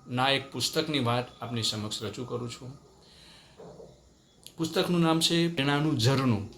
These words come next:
જે આપ અહીંયા જોઈ રહ્યા છો. પુસ્તકના લેખક છે ડૉક્ટર જીતેન્દ્ર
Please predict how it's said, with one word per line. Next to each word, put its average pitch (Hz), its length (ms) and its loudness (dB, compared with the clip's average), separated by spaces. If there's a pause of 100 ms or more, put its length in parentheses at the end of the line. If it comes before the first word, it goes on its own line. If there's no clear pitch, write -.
(160)
જે 160 420 4 (140)
આપ 156 400 2
અહીંયા 143 240 2
જોઈ 135 280 6
રહ્યા 113 300 4
છો. 170 280 -4 (1700)
પુસ્તકના 196 440 4
લેખક 175 400 4
છે 185 280 4
ડૉક્ટર 165 460 2
જીતેન્દ્ર 156 680 2